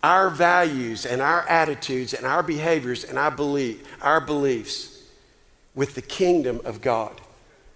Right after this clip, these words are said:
In Christ, there is neither Greek nor Jew. In Christ, there's neither male nor female. In Christ, there's neither rich nor poor. What was,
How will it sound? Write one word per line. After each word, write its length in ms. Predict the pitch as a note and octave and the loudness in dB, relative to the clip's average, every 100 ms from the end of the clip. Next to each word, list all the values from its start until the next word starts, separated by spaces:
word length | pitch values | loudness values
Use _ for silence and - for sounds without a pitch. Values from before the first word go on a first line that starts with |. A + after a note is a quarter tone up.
| _ _ | _ _
In 220 | F3 E3+ | 4 4
Christ, 520 | - A3 A#3+ F3 - | 2 2 2 2 0
there 160 | D3 E3 | -2 0
is 180 | D#3 C#3 | -2 -2
neither 240 | F3+ D#3+ | -2 -2
Greek 300 | A2+ C#3+ C#3+ | -2 -4 -2
nor 100 | B2+ | -6
Jew. 360 | G#2+ A#2+ A2 G2 - - - _ _ _ _ _ - | -6 -6 -6 -8 -20 -20 -20 _ _ _ _ _ 0
In 140 | D#3 | 0
Christ, 420 | - G#3 G3+ - | 2 4 4 2
there's 200 | C#3 C3+ | -4 -2
neither 220 | F#3+ E3+ | -2 0
male 240 | D3 D3 C3+ | 0 0 0
nor 120 | B2 | -2
female. 440 | - C3+ A2+ G#2+ - - - _ | 0 0 0 -6 -12 -20 -20 _
In 80 | C#3+ | -6
Christ, 400 | - G3 G3 - | 0 4 4 2
there's 200 | D3+ C3+ | -6 -2
neither 220 | D#3+ C3+ | -2 -2
rich 340 | B2+ D3+ - D#3+ | -2 -4 -4 -6
nor 100 | C#3+ | -6
poor. 300 | D#3+ C3 A2 - - - | -2 -2 -2 -14 -20 -6
What 320 | E3+ C#4 D#4+ | -2 -2 -2
was, 300 | F#3+ - | -4 -6